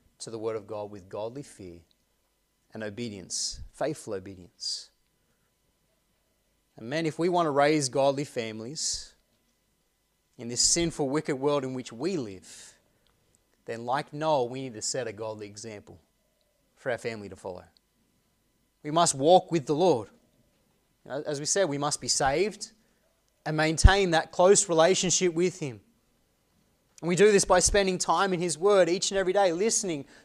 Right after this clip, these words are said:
to what the Lord has to say unto us, and then responding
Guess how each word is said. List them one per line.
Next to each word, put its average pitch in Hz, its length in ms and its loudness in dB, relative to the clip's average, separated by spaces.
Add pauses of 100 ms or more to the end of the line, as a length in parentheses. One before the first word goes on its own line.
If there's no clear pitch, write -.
to 185 140 -2
what 190 300 2
the 170 100 -2
Lord 196 280 4
has 175 280 -4
to 185 100 -6
say 185 320 2
unto 156 260 -4
us, - 580 -4 (1120)
and 147 200 -8
then 170 180 -2
responding 165 960 0